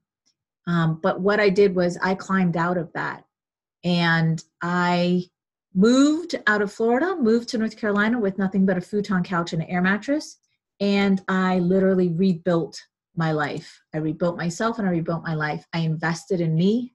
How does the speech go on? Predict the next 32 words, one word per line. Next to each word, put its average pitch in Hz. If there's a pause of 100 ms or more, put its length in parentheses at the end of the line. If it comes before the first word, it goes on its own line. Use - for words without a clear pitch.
heavily 214 (640)
starting 170
in 160
two 165
thousand 151
fourteen. 160 (720)
And 190 (920)
through 262
the, 202 (400)
the 190
time 208
and 202
energy 185
and 170
funds 180
that 170
I 170
invested 170
in 170
me, 175 (280)
it 185
catapulted 196
me, 165 (400)
um, 165 (100)
to 214
the 196
next 175
level, 156 (240)
to 220
the 202
next 175
level, 147